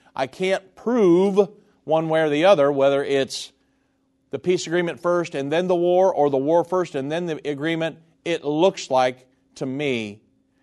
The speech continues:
that it would be, and, uh, again, opinion, because I know a lot of people say, "Well, Dave Robbins said," look,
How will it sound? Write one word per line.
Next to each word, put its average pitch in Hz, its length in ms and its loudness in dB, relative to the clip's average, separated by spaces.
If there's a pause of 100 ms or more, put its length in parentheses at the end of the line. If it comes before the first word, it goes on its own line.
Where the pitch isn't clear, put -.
(460)
that 131 160 -2
it 131 120 -6
would 127 160 -6
be, 123 360 -4
and, 135 220 -6 (100)
uh, 151 180 -8
again, 139 440 -4 (220)
opinion, 131 500 -4
because 110 220 -12
I 127 40 -8
know 139 60 -4
a - 20 -2
lot 151 160 2
of 143 60 -10
people 135 200 -6
say, 127 120 -10
"Well, 98 140 -14
Dave 175 260 -14
Robbins 180 400 -10
said," 143 280 -6
look, 143 360 0